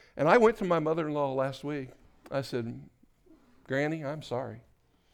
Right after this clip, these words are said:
I said, "I thought you wanted to spend that this way, and I, I misunderstood you, and I'm sorry. Please forgive me."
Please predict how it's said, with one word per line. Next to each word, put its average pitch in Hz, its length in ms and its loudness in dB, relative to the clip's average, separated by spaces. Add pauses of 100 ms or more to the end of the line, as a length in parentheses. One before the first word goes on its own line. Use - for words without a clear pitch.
(520)
I 131 140 -2
said, 123 200 -4
"I 127 200 0
thought 156 500 0
you 160 160 -4
wanted 151 300 -4
to 120 80 -6
spend 143 400 -6
that 143 260 -8
this 147 240 -8
way, 160 300 -8 (400)
and 117 100 -6
I, 139 460 -4
I - 20 -2
misunderstood 139 720 -8
you, 147 140 -10
and 113 100 -10
I'm 127 220 -10
sorry. 131 460 -14 (240)
Please 143 260 -8
forgive 123 380 -10
me." 117 140 -14